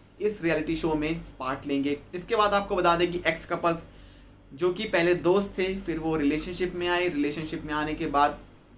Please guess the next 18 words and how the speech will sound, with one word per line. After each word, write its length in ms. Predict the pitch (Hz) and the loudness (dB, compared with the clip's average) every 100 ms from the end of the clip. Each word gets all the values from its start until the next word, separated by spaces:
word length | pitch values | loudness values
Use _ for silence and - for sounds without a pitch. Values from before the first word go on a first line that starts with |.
| - | -14
फिर 120 | 160 160 | -6 -4
उनका 240 | 156 151 | -2 -4
झगड़ा 360 | - 135 180 196 | -4 0 2 4
हुआ 260 | 185 180 | 6 4
बीच 260 | 175 180 180 | 4 -2 -4
में, 240 | 185 180 | -8 -8
फिर 120 | 170 156 | -8 -6
वो, 320 | 156 175 175 - - - - - 147 | 0 -2 -2 -12 -20 -20 -20 -18 -10
उनका 280 | 143 156 160 | -6 -4 -2
breakup 420 | 139 143 143 - | 2 2 2 -4
हो 60 | 131 | -8
गया 220 | 120 - - - - - - | -10 -12 -16 -20 -20 -10 -2
और 100 | 170 | -2
अब 280 | - 208 185 | 0 0 2
वो 120 | 185 | 2
एक 160 | 170 151 | 2 0
दूसरे 300 | 151 151 165 | -6 -4 -4
के 180 | 165 | -2